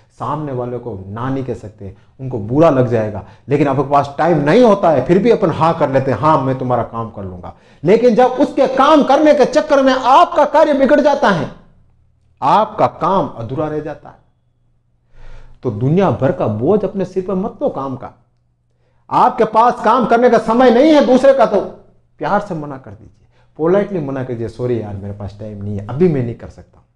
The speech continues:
सामने वाला एक बार नाराज हो जाएगा, बार बार नाराज नहीं होगा, लेकिन उसने आपको काम दिया और आपने वो काम सही तरीके से नहीं किया, तो वो आपसे बहुत ज्यादा नाराज हो जाएगा।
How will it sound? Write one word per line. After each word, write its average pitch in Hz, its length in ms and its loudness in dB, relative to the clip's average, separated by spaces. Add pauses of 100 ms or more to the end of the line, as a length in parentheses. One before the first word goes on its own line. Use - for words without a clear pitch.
(800)
सामने 113 320 -8
वाला 127 400 -6
एक 123 180 -10
बार 123 120 -4
नाराज 120 300 -10
हो 113 60 -16
जाएगा, 120 300 -14 (420)
बार 110 160 -12
बार 123 200 -8
नाराज 120 300 -6
नहीं 135 100 -8
होगा, 101 220 -10 (300)
लेकिन 127 180 2
उसने 170 340 -2
आपको 180 320 4
काम 185 380 2
दिया 202 120 6
और 202 60 6
आपने 208 520 4
वो 214 100 6
काम 208 360 2
सही 269 340 0
तरीके 262 340 2
से 226 100 0
नहीं 262 220 4
किया, 226 440 2 (240)
तो 135 80 -2
वो 139 80 0
आपसे 143 300 2
बहुत 131 320 -6
ज्यादा 120 260 -6
नाराज 143 300 -4
हो 139 80 -8
जाएगा। 170 280 -6